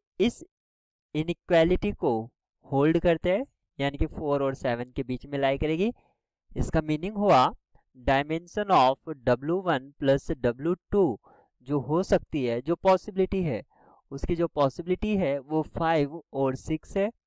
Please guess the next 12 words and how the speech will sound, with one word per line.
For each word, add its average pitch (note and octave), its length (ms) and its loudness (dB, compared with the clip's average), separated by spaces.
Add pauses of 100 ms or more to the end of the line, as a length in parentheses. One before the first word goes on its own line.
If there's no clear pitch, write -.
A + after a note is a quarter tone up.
(280)
हमें F3 340 0
intersection F3 680 -2
की E3+ 100 -6
dimension C3 560 -4
चाहिए, B2+ 300 -2 (680)
dimension, F3 600 4 (280)
<coughs> - 140 -4 (1120)
dimension D#3+ 520 0
of F3 180 0 (120)
intersection E3+ 800 -2 (960)
W C3+ 360 0
one F#3 260 0